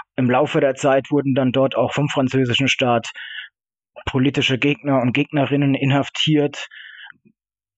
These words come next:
sogenannte unerwünschte Ausländer und Ausländerinnen wurden dort inhaftiert, Antifaschistinnen und Antifaschisten, also, und dann auch Jüdinnen und Juden,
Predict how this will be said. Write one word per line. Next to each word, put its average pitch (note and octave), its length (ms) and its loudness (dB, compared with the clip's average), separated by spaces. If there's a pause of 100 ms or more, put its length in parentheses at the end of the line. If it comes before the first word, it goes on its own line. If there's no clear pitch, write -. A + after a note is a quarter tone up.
(400)
sogenannte A#2+ 640 0 (380)
unerwünschte C#3 640 0
Ausländer C3+ 640 2
und A#2+ 100 0
Ausländerinnen C3+ 760 2
wurden B2+ 220 0
dort A#2+ 200 0 (160)
inhaftiert, B2+ 600 0
Antifaschistinnen C3 840 0
und G#2+ 160 -2
Antifaschisten, C3 840 0 (1160)
also, B2 520 0
und D3+ 180 0
dann D3+ 160 -2
auch C#3+ 260 0
Jüdinnen C#3+ 440 0
und A#2+ 200 0
Juden, F3+ 380 2